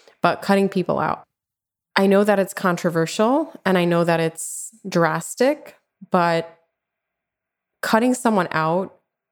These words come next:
shouldn't happen until you've exhausted all your other options for yourself.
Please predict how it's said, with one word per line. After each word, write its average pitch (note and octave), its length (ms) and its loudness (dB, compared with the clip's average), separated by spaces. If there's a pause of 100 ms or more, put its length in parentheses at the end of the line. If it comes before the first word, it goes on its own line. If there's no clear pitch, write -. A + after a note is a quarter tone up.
(240)
shouldn't - 560 0
happen F3 460 -2
until F3 380 -2
you've E3+ 260 -2
exhausted E3 720 -4
all D#3+ 140 0
your - 200 -4
other - 220 -2
options - 680 -10 (340)
for A3+ 200 2
yourself. E3+ 720 -2